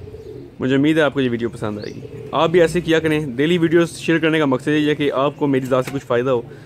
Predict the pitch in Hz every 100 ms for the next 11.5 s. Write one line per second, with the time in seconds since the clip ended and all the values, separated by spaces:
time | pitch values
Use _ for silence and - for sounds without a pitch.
0 | - - - - 143 170 156 160 170 160
1 | 147 165 160 165 151 143 151 151 - 123
2 | 131 143 127 - 131 131 127 143 120 117
3 | 120 120 131 135 131 113 120 117 113 101
4 | 98 - - - - - - - - -
5 | - - - - - - - - - -
6 | - - - - - - - - - -
7 | - - - - - - - 139 175 165
8 | 160 143 139 160 151 147 151 143 135 143
9 | 135 135 135 127 - 131 139 - 143 139
10 | 120 120 135 135 135 135 123 117 123 135
11 | 120 117 117 117 113